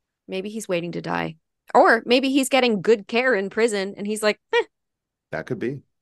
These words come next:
Speaker 1: He doesn't have to
Speaker 2: He
Speaker 1: take care of
Speaker 2: has,
Speaker 1: himself.
Speaker 2: he has filed a motion asking the judge to let him out more than once.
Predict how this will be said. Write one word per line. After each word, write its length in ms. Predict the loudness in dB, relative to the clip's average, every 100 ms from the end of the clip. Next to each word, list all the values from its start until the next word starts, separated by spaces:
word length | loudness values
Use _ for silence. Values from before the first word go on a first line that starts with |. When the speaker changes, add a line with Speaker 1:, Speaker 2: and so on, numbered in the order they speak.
| _
Speaker 1:
He 60 | -6
doesn't 160 | -4
have 140 | -6 -2
to 60 |
Speaker 2:
He 60 | 0
Speaker 1:
take 80 | 4
care 140 | 4
of 40 | 4
Speaker 2:
has, 40 |
Speaker 1:
himself. 320 | 0 -2 2
Speaker 2:
he 40 | 4
has 240 | 2 0
filed 420 | 2 6 8 6
a 40 | 4
motion 640 | 4 2 0 -6 -6 -10 _ _ _ _ -4
asking 400 | -2 -2 -6 -6
the 80 | -2
judge 300 | -2 -2 -6
to 100 | -6
let 140 | -4
him 120 | -6
out 240 | -10 -12 _ -2
more 220 | 4 6
than 160 | 4 2
once. 460 | -4 -6 -16 -20